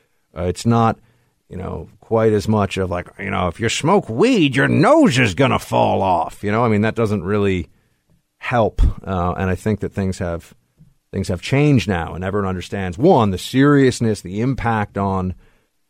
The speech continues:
on, uh, on families and across the country, the, the casualty rate now from specifically opioids, but also because of the changes in marijuana policy and the way that we are coming at this from a more, more holistic perspective. I just think that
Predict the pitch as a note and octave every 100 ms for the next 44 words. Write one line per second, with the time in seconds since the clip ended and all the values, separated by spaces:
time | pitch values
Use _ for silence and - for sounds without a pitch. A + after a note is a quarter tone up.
0 | _ D#2 F2 F2 F2 E2+ E2+ F2 F2+ -
1 | A#2 A2 G#2 F#2+ F#2+ - G2+ F2+ - -
2 | G#2 G2 G2 F#2 F2+ F2 E2+ E2+ _ F#2
3 | F2 D#2+ A2 D#3 C#3+ G2 F#2 F2 F2 F2+
4 | E2+ E2+ - E2 - F#2 D3+ D#3+ G2+ G2+
5 | D3 G#2 E2 F2 - _ _ _ - B2+
6 | C3+ - G#2+ G#2+ - E3 F3 E3+ A#2 G#2+
7 | F#2+ - A2+ G#2+ G2+ F#2+ G2 F#2+ G2 F#2+
8 | G#2+ A2+ G#2+ - G#2+ G#2+ - G#2+ G2+ G2
9 | F2+ F2+ F2+ G2 F#2+ F#2 F#2+ F#2 F2 -
10 | _ _ _ _ _ _ - _ _ _
11 | - E3 D#3 C#3 A2+ C3+ A#2+ C#3+ D3 D3
12 | C#3+ D3 C3+ C3 B2+ D3 G3 - F3 -
13 | B2 - - B3 - G2+ E2+ G2 C3 C#3+
14 | B2+ A#2 A#2